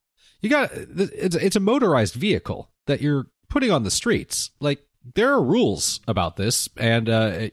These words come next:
if you're not gonna stop people, then we're gonna start policing it." And that's exactly what the city have started to do. Now, to be fair to the city, they certainly have put out the warnings. They've basically said, "Look,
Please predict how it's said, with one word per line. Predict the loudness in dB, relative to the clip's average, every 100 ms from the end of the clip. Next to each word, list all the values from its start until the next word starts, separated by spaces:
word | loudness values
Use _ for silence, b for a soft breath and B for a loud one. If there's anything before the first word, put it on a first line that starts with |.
| -4
if | -4 0
you're | 0
not | 2 0
gonna | 0 -2
stop | 0 0 0
people, | -2 -2 0
then | 0 2
we're | 2
gonna | 2
start | 0 0 -2
policing | -2 -2 -2 0
it." | -2 -2 B B B
And | 0
that's | 2 2
exactly | 2 2 2 2
what | 2
the | 0
city | -2 -2
have | -4
started | -4 -4
to | -4 0
do. | 2 2 0
Now, | 0 0 -4 -8
to | -4
be | -2 -2
fair | 0 -2
to |
the | -2
city, | -2 0 0
they | 0 0
certainly | 0 -2 0 0
have | 2 0 -4
put | 0 0
out | 0
the | -2
warnings. | 0 0 2 0 0 -4 B B B B
They've | -2 0
basically | 0 0 0 0
said, | 0 0 0
"Look, | 0 0 -2